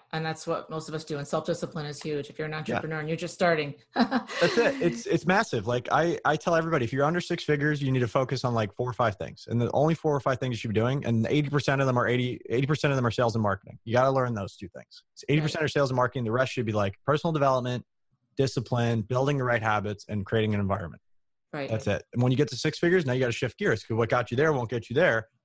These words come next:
Speaker 2: Now you gotta
Speaker 1: Yeah.
Speaker 2: think, "Okay, how do I build a team? How do I
Speaker 1: Yeah.
Speaker 2: become a better leader? How do I create the right systems and processes in my business and S O Ps?" It's what not to do. It's not what to do. It's what not to do.
Speaker 1: Right.
Speaker 2: Right? Now you
Speaker 1: Because
Speaker 2: gotta
Speaker 1: there's
Speaker 2: make it about how they can thrive.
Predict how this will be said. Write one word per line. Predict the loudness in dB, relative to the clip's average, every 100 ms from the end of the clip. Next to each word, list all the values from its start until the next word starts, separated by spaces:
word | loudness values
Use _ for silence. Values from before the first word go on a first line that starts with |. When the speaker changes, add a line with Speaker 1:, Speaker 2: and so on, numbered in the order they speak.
| _ _ -2
Speaker 2:
Now | 0
you | 2
gotta | 2
Speaker 1:
Yeah. | 0
Speaker 2:
think, | -4 -2
"Okay, | 0 2 2
how | 2
do | 0
I |
build | 0 -4
a | -4
team? | -2 0 0 -4 _ _ -4
How | 0 2
do | 0
I |
Speaker 1:
Yeah. | -2
Speaker 2:
become | -4 -2
a | 0
better | 0 0
leader? | 0 2 0 -2 _ _ 0
How |
do | 0
I | 0
create | 0 -2
the | 0
right | -4 -4
systems | -4 -4 0 0 0
and | -2
processes | 0 0 -2 -2 0
in | 0
my | 0
business | 0 -2 -2 -4
and | -4
S | -2 -2
O |
Ps?" | -2 0 0
It's | -2 0
what | 0 2
not | 0 0
to | -6
do. | -6 -2
It's | 0
not | 2
what | 0 0
to |
do. | -4 -4
It's | -2
what | -2
not | 0 -2
to | -4
do. | -12 -14 -18 _ _ -6
Speaker 1:
Right. | -2 0
Speaker 2:
Right? | -2 -4 _ 0
Now | 4 4
you |
Speaker 1:
Because | 4
Speaker 2:
gotta | 2
Speaker 1:
there's | 0 -4
Speaker 2:
make | -2
it |
about | 0 0 0 -2
how | -2 2
they | 2
can | 0 -2
thrive. | -4 -8 -12